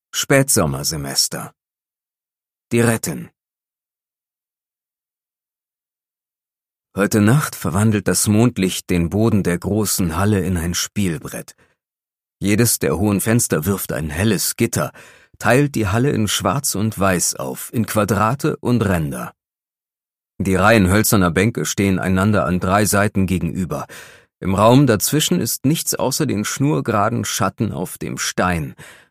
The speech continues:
eine abstrakte Tuschzeichnung. Es ist so still hier wie ein angehaltener Atem. Nicht einmal ein wirbelnder Wind rappelt an den Fenstern oder summt im großen Kamin. Kein Stäubchen tanzt über den dunkel gestreiften Boden.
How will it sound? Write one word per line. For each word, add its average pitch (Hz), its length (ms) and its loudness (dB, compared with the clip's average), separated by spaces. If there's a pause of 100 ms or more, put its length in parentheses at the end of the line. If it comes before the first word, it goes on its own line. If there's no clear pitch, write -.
eine 80 200 -4
abstrakte - 600 -2
Tuschzeichnung. - 920 -6 (1040)
Es - 180 -6
ist - 180 -2
so 139 160 2
still 135 320 2
hier 127 240 4
wie 107 120 4
ein 101 160 2
angehaltener 104 1040 0
Atem. 82 500 -8 (840)
Nicht 107 240 0
einmal 98 360 2
ein 90 260 0
wirbelnder 104 520 2
Wind 120 300 4
rappelt 85 360 -2
an 82 180 -2
den 82 160 -4
Fenstern 95 600 0
oder 87 200 -2
summt 107 320 0
im 92 120 0
großen 98 360 0
Kamin. 92 460 0 (500)
Kein 147 240 2
Stäubchen 113 580 0
tanzt 107 360 0
über 85 180 -2
den 85 220 0
dunkel 101 360 0
gestreiften - 640 -4
Boden. 85 400 -4